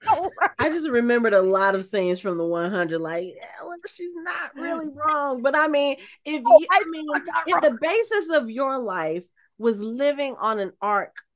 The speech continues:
Speaker 2: in space, and you got sent to, you got sent to Earth, a possibly
Speaker 1: Yeah.
Speaker 2: radiated Earth, as
Speaker 1: Right.
Speaker 2: a form of punishment, I wouldn't
Speaker 1: Yeah.
Speaker 2: have reason to smile either. But that's a whole other story. We are not gonna get
Speaker 1: This
Speaker 2: into
Speaker 1: is
Speaker 2: The
Speaker 1: true.
Speaker 2: One Hundred.
Speaker 1: This is true.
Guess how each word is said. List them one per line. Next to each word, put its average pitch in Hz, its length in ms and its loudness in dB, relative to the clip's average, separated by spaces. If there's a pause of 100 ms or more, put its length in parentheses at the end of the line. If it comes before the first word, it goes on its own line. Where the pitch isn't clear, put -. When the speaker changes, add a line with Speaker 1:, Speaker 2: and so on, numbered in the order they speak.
(380)
Speaker 2:
in 226 220 -2
space, 202 580 -6
and 180 180 -4
you 226 120 -4
got 214 240 -6
sent 214 340 -8
to, 160 280 -10 (320)
you 214 180 -8
got 240 200 -6
sent 247 300 -8
to - 240 -6
Earth, 196 360 0
a 175 100 -4
possibly 226 640 -4
Speaker 1:
Yeah. 208 100 2
Speaker 2:
radiated 208 720 0
Earth, 180 380 -2 (540)
as 226 200 2
Speaker 1:
Right. - 20 2
Speaker 2:
a 233 40 6
form 247 340 -2
of 202 60 -16 (100)
punishment, 214 680 -2
I 311 160 0
wouldn't 285 280 -2
Speaker 1:
Yeah. 277 60 -4
Speaker 2:
have 214 200 -2
reason 180 380 -4
to 165 60 -6
smile 143 440 -8
either. 156 200 -6
But 196 180 -14
that's 311 240 -4
a 226 100 -4
whole 214 380 -4
other 180 200 -4
story. 185 460 -8
We 220 180 -8
are 165 100 -6
not 170 220 -8
gonna 180 160 -8
get 180 120 -6
Speaker 1:
This 185 120 -6
Speaker 2:
into 214 80 -8
Speaker 1:
is - 20 -8
Speaker 2:
The 180 60 -8
Speaker 1:
true. 202 180 -8
Speaker 2:
One 190 240 -6
Hundred. 190 400 -8
Speaker 1:
This 160 180 -10
is 196 100 -12
true. - 240 -14